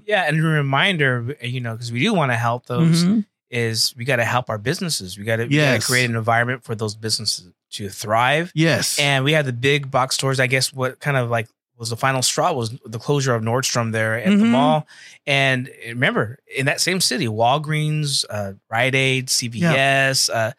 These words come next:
Speaker 1: there's some Walmarts I, we hear in, here in California even closing down, Starbucks, bec-, those big ones that you feel like have the money to sustain.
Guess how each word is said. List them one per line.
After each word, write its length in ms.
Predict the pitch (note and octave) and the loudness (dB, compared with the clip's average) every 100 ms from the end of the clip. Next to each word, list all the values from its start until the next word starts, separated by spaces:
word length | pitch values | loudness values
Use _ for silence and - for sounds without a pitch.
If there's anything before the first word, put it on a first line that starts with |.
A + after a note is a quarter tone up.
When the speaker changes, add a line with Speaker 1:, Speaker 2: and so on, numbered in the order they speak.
| - - - - | -16 -20 -18 -2
Speaker 1:
there's 220 | C#3 D3+ | 0 2
some 160 | C#3+ | 2
Walmarts 460 | B2+ C#3 C#3+ C#3 C3 | 2 2 2 0 0
I, 120 | A#2+ | 0
we 160 | A#2 A#2+ | 0 -2
hear 240 | A#2+ B2 | 0 0
in, 220 | A#2 A#2 A2+ | 0 -2 -4
here 160 | B2 | -4
in 60 | B2+ | -2
California 480 | B2+ A#2+ - C#3+ B2+ | 0 0 0 -2 0
even 120 | A#2 | -2
closing 260 | C3 B2 A#2 | -2 -2 0
down, 180 | A#2 | 0
Starbucks, 800 | B2+ - C3 D3 C#3+ D3 C#3+ - | 0 0 2 2 2 0 0 -6
bec-, 220 | C#3 C3+ - | -6 -14 -6
those 220 | C3+ B2+ | -2 -2
big 340 | B2 E3+ G3 | -2 -2 -2
ones 280 | F3 E3 E3 | 0 0 0
that 120 | D#3 | -2
you 80 | C3 | -6
feel 180 | C3+ E3+ | -2 0
like 180 | C#3+ C3+ | 0 0
have 240 | C#3 C#3 | -2 0
the 40 | C#3+ | 0
money 240 | C#3+ E3 D3+ | 0 0 -2
to 140 | B2+ | -4
sustain. 520 | - A#2+ - A3 D3+ | -2 -2 0 -2 -4